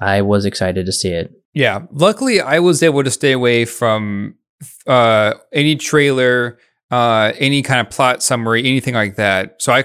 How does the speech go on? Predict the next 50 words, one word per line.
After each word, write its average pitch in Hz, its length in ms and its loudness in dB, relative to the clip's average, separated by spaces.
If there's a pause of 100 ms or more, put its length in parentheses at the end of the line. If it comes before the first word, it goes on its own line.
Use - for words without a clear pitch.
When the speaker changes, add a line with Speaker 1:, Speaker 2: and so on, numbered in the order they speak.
Speaker 2:
I 143 120 0
pretty 254 220 -2
much 147 120 -6
went 147 140 -2
into 127 160 -4
this 113 100 -4
blind. 127 240 0
I, 139 360 -2
I - 20 0
knew, 151 320 2
of 151 100 0
course, 135 220 0
that 127 100 -2
it 117 80 -2
existed, 107 560 -2
that 98 140 -2
it 101 60 -2
was 101 120 -4
a 104 60 -4
new 113 160 -2
Shyamalan 107 420 -2
movie 104 160 -4
that 98 80 0
was 95 120 -6
coming 101 260 -8
out, 98 320 -4 (380)
partially 127 280 -2
because 104 160 0
we 110 40 -4
had 98 80 -4
to 101 120 -6 (220)
keep 110 180 -8
track 107 300 0
of 95 100 -12
this 98 220 -4
since 101 300 -8
we're 98 160 -6
trying 98 240 -4
to 90 40 -6
do 95 80 -2
everything 98 380 -4
of 90 80 -14
his. 90 400 -8 (640)
Um, 95 640 -2 (100)
but 147 260 2
as 156 240 0
far 175 320 2
as 131 460 0
the 120 100 -2
poster 151 720 0